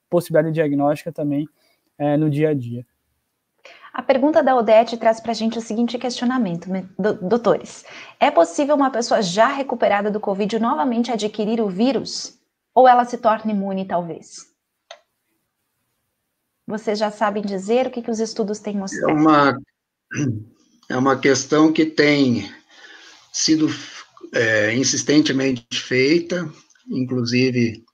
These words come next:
Speaker 3: nas áreas de pesquisa, e eu li um trabalho nesse final de semana, um estudo que parece que conseguiram, talvez, chegar lá e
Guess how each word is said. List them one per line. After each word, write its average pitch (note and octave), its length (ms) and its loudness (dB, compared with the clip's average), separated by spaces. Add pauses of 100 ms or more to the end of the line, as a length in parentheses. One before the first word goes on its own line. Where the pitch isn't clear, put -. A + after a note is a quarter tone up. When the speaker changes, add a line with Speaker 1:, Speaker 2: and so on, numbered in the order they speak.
(460)
Speaker 3:
nas C3 240 0
áreas B2+ 280 2
de A#2+ 100 -4
pesquisa, C#3+ 840 0 (1120)
e B2+ 720 0 (960)
eu D#3+ 220 4
li F3 180 8
um E3 140 8
trabalho B2+ 560 4
nesse B2 300 0
final B2 320 -6
de A#2 80 -8
semana, B2+ 760 -2
um A#2 140 -6
estudo C3+ 640 -6
que B2+ 500 -2 (840)
parece C#3+ 520 4
que - 120 -10
conseguiram, D3+ 880 4 (580)
talvez, C3 480 2
chegar C3 320 2
lá C3 280 2
e A#2+ 580 0